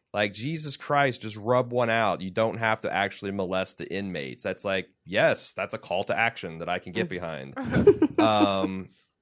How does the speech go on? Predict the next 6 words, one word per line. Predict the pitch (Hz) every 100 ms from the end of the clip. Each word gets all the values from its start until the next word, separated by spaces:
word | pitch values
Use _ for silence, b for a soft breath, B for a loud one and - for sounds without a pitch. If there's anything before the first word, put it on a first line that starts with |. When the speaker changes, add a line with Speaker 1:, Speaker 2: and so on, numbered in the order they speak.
| _
Speaker 1:
but, | 113 139 127 - _ _ _ _ _ _ _ -
and | 131 147
like | 170 185
I | 175
said, | 214 127
I, | 139 156